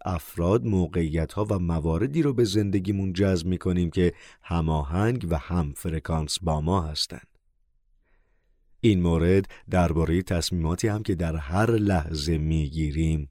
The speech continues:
صدق می‌کنه. فرض کنیم به یه سراحی می‌رسی و نمی‌دونی که باید از کدوم مسیر بری. اینجا دقیقاً همون جاییه که سیستم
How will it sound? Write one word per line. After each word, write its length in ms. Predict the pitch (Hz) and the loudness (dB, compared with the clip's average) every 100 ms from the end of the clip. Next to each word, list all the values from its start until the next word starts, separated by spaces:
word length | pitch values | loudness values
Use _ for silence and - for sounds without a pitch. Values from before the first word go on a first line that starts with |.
| _ | _
صدق 580 | - - - 85 165 - | -8 -4 0 0 0 -6
می‌کنه. 440 | 73 71 - - - _ _ _ _ _ _ _ | -12 -12 -16 -20 -20 _ _ _ _ _ _ _
فرض 400 | - 180 180 - | -2 0 0 0
کنیم 280 | 123 110 110 | 2 2 2
به 120 | 95 | 2
یه 120 | 110 | 2
سراحی 500 | - 104 90 80 98 | 0 2 4 2 0
می‌رسی 460 | 127 117 117 - 117 | 0 2 0 2 0
و 60 | |
نمی‌دونی 560 | 107 101 135 120 98 87 | 2 2 2 0 0 0
که 120 | 98 | 0
باید 380 | 82 80 85 82 - - - | 0 2 2 0 -4 -20 -2
از 240 | 98 80 - | 0 0 0
کدوم 300 | 95 90 113 | 0 4 4
مسیر 420 | 90 78 - 76 | 4 2 -2 -6
بری. 260 | 71 - - _ _ _ _ _ _ - - - | -8 -12 -14 _ _ _ _ _ _ -20 -20 -4
اینجا 640 | 95 82 78 78 85 87 | 0 0 0 2 4 4
دقیقاً 460 | 82 87 78 80 80 | 2 0 0 0 0
همون 640 | 82 71 85 104 101 87 | 0 -2 -2 0 0 -2
جاییه 360 | 76 87 95 110 | 0 2 2 0
که 120 | 123 | -2
سیستم 480 | 110 92 - 104 | -2 -6 -4 -2